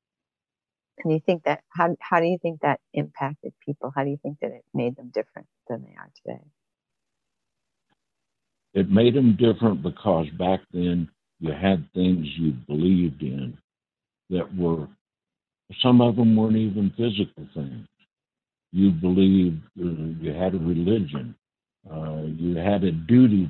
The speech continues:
Speaker 2: to help the guy that needed help. You didn't give him stuff. You gave him an opportunity to earn stuff.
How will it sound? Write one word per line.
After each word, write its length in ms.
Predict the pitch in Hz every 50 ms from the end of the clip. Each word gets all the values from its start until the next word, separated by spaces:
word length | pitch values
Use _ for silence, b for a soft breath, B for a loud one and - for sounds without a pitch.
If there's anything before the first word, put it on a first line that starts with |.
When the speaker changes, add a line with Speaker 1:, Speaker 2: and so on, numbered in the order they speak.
| 95
Speaker 2:
to 80 | 95 -
help 420 | - - 101 117 120 101 82 - - _ _ _ _ _ _ _ _ _ _ _ _ _ _ _ _ -
the 80 | 85
guy 300 | 76 98 92 95 95 92 92
that 200 | 87 87 85 80 - 104 117
needed 460 | 107 98 104 101 98 87 90 82 -
help. 360 | - - 90 82 73 57 - - _ _ _ _ _ _ _ _ _ _ _ _ _ _ _ _ _ _ _ _ 196 151 123 113
You 180 | 104 101 95
didn't 520 | 85 107 123 127 123 113 104 95 82 76 78
give 280 | 110 120 135 147 127 98
him 320 | 87 90 90 82 78 73 - - -
stuff. 280 | - 80 82 87 87 - -
You 180 | 101 98 95
gave 360 | 82 80 107 110 113 113 95
him 240 | 90 95 107 101 98
an 100 | 98 92 92
opportunity 920 | 101 104 98 - 92 82 - - - 107 98 92 90 80 85 82 80 80 - -
to 140 | - - - _
earn 380 | 90 95 101 98 92 87 82 - - - -
stuff. 160 | _ - -